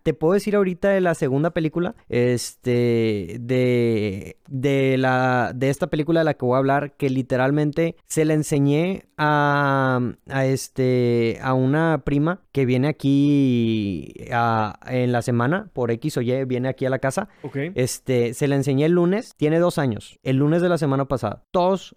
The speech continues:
Speaker 1: los días desde que se las puse en Netflix,
Speaker 2: La están
Speaker 1: m-,
Speaker 2: viendo.
Speaker 1: me han pedido que se las vuelva a poner. O sea, de lunes al día de hoy. O sea, siete,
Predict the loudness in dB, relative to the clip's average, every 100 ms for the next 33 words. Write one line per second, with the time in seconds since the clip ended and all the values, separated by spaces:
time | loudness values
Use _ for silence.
0 | -6 0 0 0 0 0 -2 -10 -4 -2
1 | -2 -2 -2 -2 -2 -2 -4 -2 -8 _
2 | 0 2 0 -4 -10 -12 -20 -10 -6 -2
3 | -2 -2 -2 0 2 2 0 -2 -2 2
4 | 2 0 -4 _ -8 -2 -2 0 -2 -2
5 | -4 -8 -10 -8 -4 -4 -4 -2 0 2
6 | 0 -2 -10 _ -4 0 2 0 -2 -8
7 | -12 -10 -8 -2 -2 0 -2